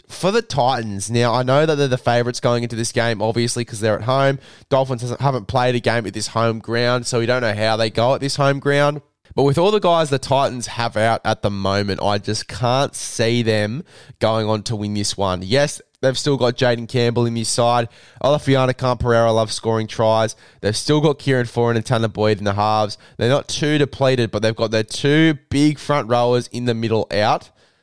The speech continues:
Um, they've also got Dave Fifita out on that edge, so the edge isn't gonna be as strong as it w-, was with Dave Fifita there. And they've also got A J Brimson, who has been pretty much in career best form since coming back from injury.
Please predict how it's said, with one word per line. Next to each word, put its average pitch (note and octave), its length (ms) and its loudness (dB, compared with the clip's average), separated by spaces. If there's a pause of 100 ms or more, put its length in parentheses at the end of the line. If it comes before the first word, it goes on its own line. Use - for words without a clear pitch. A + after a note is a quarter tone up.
Um, G#2+ 380 0
they've A2 160 -2
also C#3+ 500 2
got B2 380 -2
Dave B2 220 2
Fifita A#2+ 440 0
out A#2+ 140 2
on A#2 120 -2
that G#2+ 160 0
edge, B2 240 0
so A2 360 2
the G#2+ 100 0
edge A2+ 320 0
isn't B2 260 -6
gonna B2 220 2
be A#2 300 0
as G#2 340 0 (140)
strong A#2 480 -2
as A2+ 140 0
it G#2+ 60 -2
w-, F#2+ 260 -6
was A2+ 360 -2
with A2 200 -8
Dave A2+ 220 0
Fifita C#3 360 0
there. D3 240 2 (320)
And C#3 100 -2
they've D#3 80 2
also E3+ 240 2
got D#3+ 140 0
A D#3+ 140 2
J D3 160 2
Brimson, C#3 420 -2
who C3+ 240 4
has C3+ 240 2
been C3 260 -2
pretty D#3 240 -2
much D#3 220 0
in B2 80 -8
career B2+ 300 0
best A2+ 240 -2
form C3+ 420 0
since A#2 240 -10
coming A2+ 240 -4
back A2 220 0
from A2 180 -8
injury. A#2+ 500 -4